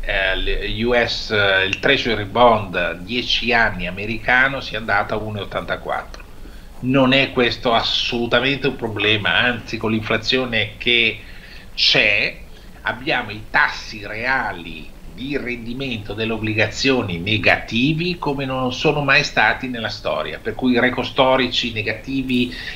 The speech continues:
in una cosa impensabile, e questo favorirebbe in teoria l'afflusso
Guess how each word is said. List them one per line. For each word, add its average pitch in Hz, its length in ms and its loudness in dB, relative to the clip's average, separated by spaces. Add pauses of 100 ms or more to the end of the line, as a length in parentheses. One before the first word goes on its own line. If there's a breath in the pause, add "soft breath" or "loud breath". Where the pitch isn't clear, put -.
in 131 120 4
una 127 180 4
cosa 131 720 8
impensabile, 123 800 -2
e 143 60 0
questo 156 560 2
favorirebbe 135 1400 4
in 80 220 -6
teoria 107 440 -2
l'afflusso 127 920 2